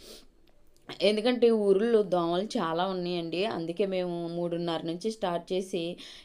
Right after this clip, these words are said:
ఇది నాలుగో, నాలుగుంబావుకో పెట్టుకుంటున్నాము. పెట్టుకొని మళ్ళీ సాయంత్రం స్నానాలు చేసేసేయాలి కదా, మళ్ళీ తొమ్మిది గంటలకల్లా మేము రెడీ అయిపోవాలి, న్యూ ఇయర్ కదా.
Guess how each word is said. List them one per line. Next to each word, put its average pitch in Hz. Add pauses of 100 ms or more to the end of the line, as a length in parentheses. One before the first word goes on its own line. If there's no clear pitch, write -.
ఇది 180
నాలుగో, 170
నాలుగుంబావుకో 185 (320)
పెట్టుకుంటున్నాము. 180 (440)
పెట్టుకొని 233
మళ్ళీ 208
సాయంత్రం 220
స్నానాలు 196
చేసేసేయాలి 185
కదా, 180
మళ్ళీ 175
తొమ్మిది 175
గంటలకల్లా 175
మేము 170
రెడీ 165
అయిపోవాలి, 165 (340)
న్యూ 190
ఇయర్ 196
కదా. 180